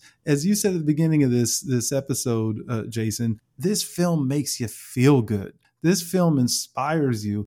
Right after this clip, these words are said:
I don't care that, like, if you thought, "Oh, yeah, well, they're gonna win in the end." Yes, they won in the end, but we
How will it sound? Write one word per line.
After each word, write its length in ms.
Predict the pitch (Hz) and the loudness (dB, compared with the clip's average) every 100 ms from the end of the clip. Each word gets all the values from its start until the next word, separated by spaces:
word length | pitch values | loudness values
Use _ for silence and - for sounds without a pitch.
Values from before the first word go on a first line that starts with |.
| _ _ | _ _
I 180 | - 180 | -4 0
don't 300 | 262 180 - - | 0 0 -4 -6
care 580 | 147 180 143 120 123 - | 0 2 2 0 -2 -2
that, 280 | 131 127 143 | -2 -2 0
like, 240 | 131 117 | 0 2
if 240 | 127 - | -2 -2
you 140 | 151 147 | -2 0
thought, 200 | - 135 | 2 4
"Oh, 140 | 135 | 6
yeah, 160 | 131 131 | 6 4
well, 160 | 120 | 2
they're 140 | 120 123 | 2 2
gonna 160 | 120 | 2
win 180 | 117 120 | 2 2
in 80 | 110 | 2
the 140 | 107 | 0
end." 220 | 107 120 - _ | -2 -6 -10 _
Yes, 380 | 175 220 202 - | -4 -2 -2 -2
they 160 | 214 190 | -2 -2
won 300 | 147 170 196 | 0 0 0
in 80 | |
the 140 | 143 131 | 2 2
end, 120 | 127 | 2
but 120 | 170 | 0
we 260 | 185 214 | 0 -2